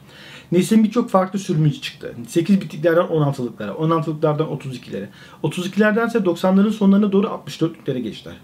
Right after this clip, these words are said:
Birazdan oranın detayına da gireceğim. Firma nes sayesinde Amerika ve Avrupa'daki hemen hemen bütün evlere girmişti ve inanılmaz büyük paralar kazanıyordu. Fakat Nintendo'nun buradan durma niyeti yoktu. Nintendo asıl bombasını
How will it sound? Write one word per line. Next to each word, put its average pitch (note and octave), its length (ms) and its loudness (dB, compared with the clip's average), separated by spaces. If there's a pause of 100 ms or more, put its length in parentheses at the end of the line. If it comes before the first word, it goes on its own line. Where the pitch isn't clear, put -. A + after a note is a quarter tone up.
(120)
Birazdan E3+ 300 2
oranın D#3+ 260 2
detayına C#3 360 0
da G2 40 -6
gireceğim. - 340 -14 (680)
Firma A#3+ 300 4
nes F3 360 2
sayesinde F3+ 680 2 (280)
Amerika G#3 420 2
ve F#3 60 2
Avrupa'daki F#3 560 0
hemen G#3 220 6
hemen G#3 240 6
bütün A#3+ 240 2
evlere E3+ 300 4
girmişti F3+ 680 0 (200)
ve D3 80 -4
inanılmaz F3 580 2
büyük F#3+ 180 2
paralar D3 340 2
kazanıyordu. F2+ 440 -10 (480)
Fakat E3+ 300 2 (260)
Nintendo'nun F#3+ 560 4
buradan F#3 340 2
durma F3 200 2
niyeti E3+ 340 0
yoktu. B2+ 340 -2 (300)
Nintendo F3 560 0
asıl F#3 260 -2
bombasını E3+ 580 0